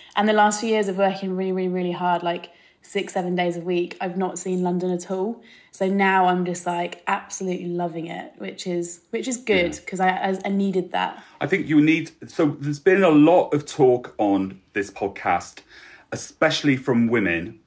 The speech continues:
Speaker 2: Um,
Speaker 1: Mm.
Speaker 2: and I think that women usually get the burden more of trying to balance the lives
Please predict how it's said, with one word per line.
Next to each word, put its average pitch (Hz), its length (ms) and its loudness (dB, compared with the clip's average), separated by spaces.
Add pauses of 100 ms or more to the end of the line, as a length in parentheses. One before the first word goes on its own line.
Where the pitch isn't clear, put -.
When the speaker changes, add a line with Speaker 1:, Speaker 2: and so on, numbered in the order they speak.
Speaker 2:
Um, 101 220 2
Speaker 1:
Mm. - 40 -2
Speaker 2:
and 113 80 4
I 117 80 4
think 127 280 -2
that 120 80 -2
women 113 260 -2
usually 110 300 -4
get 107 240 -2
the 104 80 -8
burden 98 720 0
more 85 440 -4
of 87 340 -6
trying 92 260 -4
to 98 160 -4
balance 92 600 0
the 90 120 -6
lives 82 420 -4